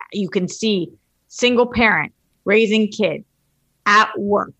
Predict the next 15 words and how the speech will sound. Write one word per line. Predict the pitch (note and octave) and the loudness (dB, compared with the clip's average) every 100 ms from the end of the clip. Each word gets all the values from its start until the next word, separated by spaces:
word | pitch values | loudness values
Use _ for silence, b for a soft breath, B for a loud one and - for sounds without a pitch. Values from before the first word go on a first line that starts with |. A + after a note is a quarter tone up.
| _ | _
struggling | - - A3 G#3+ A3 A3+ A3 A#3 | -20 -6 0 2 2 2 2 0
to | A#3 | -2
figure | A3+ G3 G#3 | -4 0 0
out | G3 F3+ - | 2 0 -4
the | |
best | F3 F#3+ F#3+ - | -4 -4 -4 -4
way | F#3 F3+ | -2 -2
to | F#3+ | -4
be | F3 | -8
the | F3 | -8
best | D#3 F3+ F3+ | -4 -6 -4
mom | G3 F3+ F3 | -6 -6 -6
she | E3+ | -12
can, | F#3+ F#3 | -8 -8
but | E3+ | -8